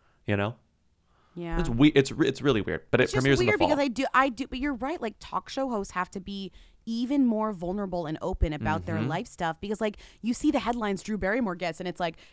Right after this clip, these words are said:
Speaker 2: "Drew Barrymore reveals, like, her sister was mean to her," like, because she's basically tr-, she's talking to celebs and
Speaker 1: You
Speaker 2: she's
Speaker 1: wanna
Speaker 2: trying to relate
Speaker 1: relate.
Speaker 2: to them and
Speaker 1: Yeah.
Speaker 2: you're, like,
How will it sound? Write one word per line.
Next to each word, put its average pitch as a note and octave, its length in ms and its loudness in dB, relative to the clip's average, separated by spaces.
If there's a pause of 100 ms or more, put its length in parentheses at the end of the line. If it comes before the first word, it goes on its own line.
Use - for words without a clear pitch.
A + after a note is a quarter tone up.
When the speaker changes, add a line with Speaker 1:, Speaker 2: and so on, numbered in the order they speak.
Speaker 2:
"Drew C4+ 180 -2
Barrymore C4+ 380 2
reveals, G3 380 -4
like, F#3+ 220 -2 (260)
her A3 220 -2
sister A3+ 420 0
was G3+ 200 2
mean B3 200 2
to F3 120 6
her," A#2+ 340 -2
like, - 320 -4 (160)
because G#3+ 200 -2
she's A#3 240 -4
basically A3 320 -6
tr-, - 200 -12
she's G3 220 -8
talking F#3+ 380 -4
to F#3+ 60 -2
celebs E3 440 -4
and E3 120 -6
Speaker 1:
You G#2 60 -4
Speaker 2:
she's - 60 -2
Speaker 1:
wanna G#2+ 80 0
Speaker 2:
trying G#2+ 140 4
to G#2 40 4
relate A2 140 4
Speaker 1:
relate. A#2 140 2
Speaker 2:
to - 60 -6
them - 220 -4
and G#2 100 -2
Speaker 1:
Yeah. A2+ 100 2
Speaker 2:
you're, A2 120 0
like, D#3+ 300 -2